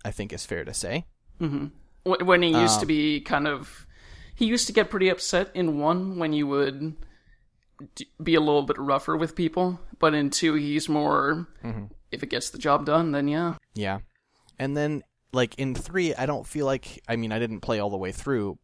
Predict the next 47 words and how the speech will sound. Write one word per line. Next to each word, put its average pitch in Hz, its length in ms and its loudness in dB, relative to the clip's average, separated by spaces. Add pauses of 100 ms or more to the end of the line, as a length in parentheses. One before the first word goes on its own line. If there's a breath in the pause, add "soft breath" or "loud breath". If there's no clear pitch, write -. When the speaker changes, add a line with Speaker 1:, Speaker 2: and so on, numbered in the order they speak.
Speaker 1:
but 107 140 0
I, 101 160 -2
I, 101 120 -4
you 110 160 -8
know, 98 100 -6
I, 104 100 -6 (100)
I 104 60 -8
did 107 140 -6
some 104 160 -6
reading 101 220 -6
and 98 100 -6
also, 101 200 -6
you 156 120 -8
know, 104 120 -4
I 87 80 -8
just - 200 -14
played 101 180 -4
it. 98 140 -8 (100)
Um, 104 380 -2 (1120 loud breath)
and 120 120 -2
it - 80 -6 (120)
feels 139 300 -2
like 117 220 -2
his 117 300 -6
arc 117 380 -2
is 110 240 -6
less, 104 580 -6 (760)
it, 113 180 -6
it, 123 160 -2
he 131 100 -4
doesn't 139 280 -2
go 120 120 -2
too 135 160 -6
much 123 180 -4
further 139 400 -4
after 120 300 -6
two. 160 400 -2 (420 loud breath)
I, 131 340 2 (240)
I 113 120 2
expected - 600 -2
him 196 320 -2
to - 80 -10
become 110 340 -4
a 95 60 -2
Spectre 143 580 -4
in 214 140 -2
three, 254 320 -4